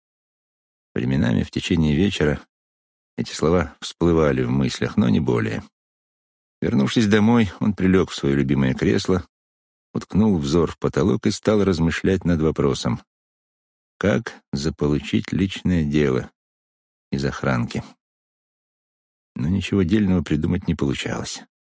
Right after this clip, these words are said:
Воспоминания о Вертинском вскрыли старую душевную рану. Только от одной мысли о сыщике Тельнецкий расстраивался и начинал понемногу волноваться.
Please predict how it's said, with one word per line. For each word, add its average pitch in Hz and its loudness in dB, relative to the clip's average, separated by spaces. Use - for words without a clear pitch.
Воспоминания 104 2
о 92 2
Вертинском 90 0
вскрыли 104 0
старую 98 0
душевную 80 0
рану. 65 0
Только 104 2
от 98 0
одной 104 4
мысли 85 2
о 60 0
сыщике - -2
Тельнецкий 95 0
расстраивался 64 -2
и - -2
начинал - 0
понемногу 87 0
волноваться. 78 -2